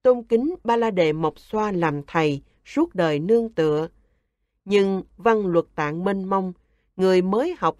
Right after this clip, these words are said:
than thở như nhìn ra biển. Các chương giới sớ quá bao la rối rắm, người hiểu biết cạn đều không dám nghiên cứu. Cho nên vào đời Đường, có vị đại đức luật sư Hoài Tố, từ bi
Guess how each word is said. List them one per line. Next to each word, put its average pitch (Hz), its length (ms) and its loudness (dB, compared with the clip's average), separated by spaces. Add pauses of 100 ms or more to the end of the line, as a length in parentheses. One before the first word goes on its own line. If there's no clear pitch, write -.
(100)
than 240 260 0
thở 170 380 -2 (160)
như 247 160 0
nhìn 175 320 0
ra 208 200 -4
biển. 170 360 -2 (800)
Các 294 220 -2
chương 240 300 2
giới 254 300 0
sớ 262 380 -4 (120)
quá 240 320 0
bao 214 200 0
la 190 280 0
rối 202 300 -2
rắm, 240 280 -4 (540)
người 190 280 4
hiểu 214 120 0
biết 294 280 -2
cạn 165 320 -2 (260)
đều 160 300 4
không 214 320 -2
dám 226 320 0
nghiên 202 200 2
cứu. 220 360 -2 (680)
Cho 196 100 2
nên 185 340 2
vào 160 280 -2
đời 156 240 0
Đường, 151 340 2 (380)
có - 120 2
vị 170 360 -2 (100)
đại 165 240 0
đức 220 260 -8
luật 170 200 0
sư 226 360 0 (180)
Hoài 165 240 2
Tố, 220 420 -2 (300)
từ 185 180 4
bi 247 220 0